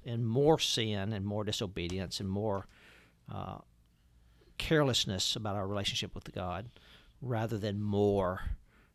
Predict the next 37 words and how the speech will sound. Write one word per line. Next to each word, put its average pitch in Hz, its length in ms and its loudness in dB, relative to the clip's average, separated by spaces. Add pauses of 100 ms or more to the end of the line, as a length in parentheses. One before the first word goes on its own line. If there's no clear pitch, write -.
(100)
desire 95 420 0
for 95 160 -12
God. - 420 -8 (360)
I 131 100 -6
don't 165 120 -4
think 170 160 0
grace 143 520 2 (420)
results 131 400 0
in 123 200 -2 (200)
a 117 60 -6
better 117 220 0
sense 117 220 -2
of 92 160 -8
duty. 131 540 0 (220)
I 139 40 -8
don't 123 140 -4
think 117 180 -4
that 101 120 -8
that's 104 200 -2
God's 95 240 -2
intent, 104 460 -2
that 95 100 -4
his 101 140 -4
grace 104 340 -4
would 107 120 -4
make 98 200 -2
us 90 80 -2
feel 95 400 -2 (840)
like 101 180 -6
the 101 80 -4
law 92 540 2 (480)
has 123 180 -4
a 107 80 -4 (300)
stronger 113 340 -4
bond 104 420 0
on 85 180 -4
us. - 260 -6